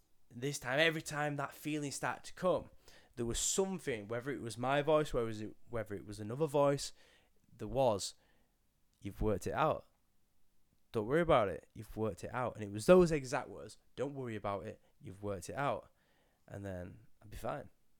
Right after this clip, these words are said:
And then I'd start going on that fucking roller coaster again. And then if I started freaking my shit, I'd, again, that, that voice would be there. "Don't worry about it. You've worked it out."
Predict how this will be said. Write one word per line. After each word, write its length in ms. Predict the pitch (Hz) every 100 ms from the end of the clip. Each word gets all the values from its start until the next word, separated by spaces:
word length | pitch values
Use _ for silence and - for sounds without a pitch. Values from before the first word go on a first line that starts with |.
| _
And 120 | 117
then 200 | 107 92 87
I'd 200 | 85 -
start 340 | - - 92
going 200 | 104 101
on 100 | 101
that 160 | 95 92 -
fucking 320 | - 101 98 95
roller 240 | 113 139
coaster 400 | 127 113 - 113
again. 240 | 98 82 - _ _ - _ _ -
And 160 | 101 101
then 140 | 98
if 100 | 98
I 60 | 92
started 320 | - 87 80
freaking 680 | - 101 101 107 101 98 92 _ _ _
my 160 | 117 101
shit, 400 | - 131 143 -
I'd, 180 | 107 110 87 - - _ _ -
again, 360 | 110 147 156
that, 180 | 123 117 -
that 160 | 117 98
voice 320 | 113 117 123
would 60 | -
be 80 | 139
there. 280 | 104 117 - _ _ - _ _ _ _ -
"Don't 100 | 101
worry 100 | 110
about 180 | 151 151
it. 80 | - - _ -
You've 140 | 113
worked 240 | 101 98 107
it 60 |
out." 260 | 139 156 -